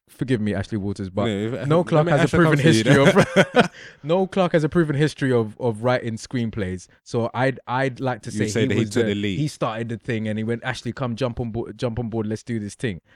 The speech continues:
Speaker 1: So,
Speaker 2: Mm.
Speaker 1: uh, I'm putting it that, and I've only ever heard Noel Clark talk about it. In fact, yeah, no, in fact, no, I've heard Noel Clark in an interview with Reggie Yates saying that he's doing this project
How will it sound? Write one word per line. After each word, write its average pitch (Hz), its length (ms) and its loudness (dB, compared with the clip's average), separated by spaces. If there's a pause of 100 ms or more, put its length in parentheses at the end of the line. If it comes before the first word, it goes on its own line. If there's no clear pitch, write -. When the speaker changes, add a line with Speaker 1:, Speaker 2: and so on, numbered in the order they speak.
(120)
Speaker 1:
So, 117 200 2
Speaker 2:
Mm. 117 80 2
Speaker 1:
uh, - 80 -2
I'm 131 160 -2
putting 131 220 -4
it 117 100 -10
that, 131 160 -8
and 127 140 -6
I've 143 100 -4
only 170 260 -2
ever 147 160 -6
heard 135 340 -4 (220)
Noel 131 180 -6
Clark 139 320 -8
talk 139 260 -10
about 113 300 -6
it. 104 200 -6 (460)
In 143 80 -10
fact, 156 240 -2
yeah, 170 160 2
no, 156 180 0
in 170 120 -4
fact, - 200 -6
no, 196 160 -2
I've 135 140 -4
heard 170 300 -2
Noel 165 160 -4
Clark 151 280 -8
in 147 100 -6
an 113 80 -10
interview 123 360 -6
with 110 180 -6
Reggie 123 240 -4
Yates 123 380 -4 (200)
saying 127 500 0
that 110 200 -4
he's 117 240 -4
doing 117 400 0
this 110 220 -4
project 104 560 -6